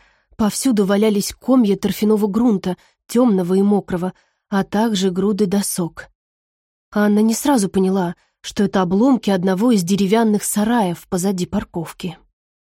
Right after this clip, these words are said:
Большинство тачек разбились. Похоже, ветер подбрасывал их в воздух и швырял на бетон. Шторм превратил их в щепки.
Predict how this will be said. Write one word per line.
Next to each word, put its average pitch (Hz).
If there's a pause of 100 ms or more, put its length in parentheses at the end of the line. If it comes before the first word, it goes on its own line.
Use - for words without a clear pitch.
(260)
Большинство 214
тачек 208
разбились. 196 (400)
Похоже, 202 (200)
ветер 208
подбрасывал 190
их -
в 180
воздух 190
и 196
швырял 185
на 180
бетон. 175 (600)
Шторм 262
превратил 202
их 208
в -
щепки. -